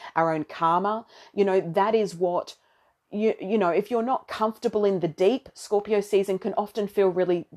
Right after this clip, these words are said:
difficult. But if you're a heavy Plutonian, heavy Scorpion, heavy eighth house, Housean like me, you know, this is sort of our world. We, we, we will dive into the darkness and hold your hand in the shadows. Like,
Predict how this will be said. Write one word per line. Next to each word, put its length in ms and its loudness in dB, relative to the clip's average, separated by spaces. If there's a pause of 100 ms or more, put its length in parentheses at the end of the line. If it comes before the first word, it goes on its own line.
difficult. 420 2
But 80 -4
if 100 -2
you're 220 2
a 60 0
heavy 340 -2
Plutonian, 760 -2
heavy 280 0
Scorpion, 580 -2 (220)
heavy 340 2
eighth 220 0
house, 440 -6 (120)
Housean 560 -4
like 220 -8
me, 360 0 (360)
you 120 2
know, 240 2
this 280 0
is 100 -2
sort 220 0
of 100 0
our 160 2
world. 580 0
We, 220 2
we, 340 -2 (140)
we 480 -2
will 460 4
dive 420 -4
into 480 -4
the 120 -6
darkness 680 -6
and 120 -4
hold 340 0
your 160 -2
hand 280 -6
in 120 -4
the 60 -4
shadows. 500 -2
Like, 160 0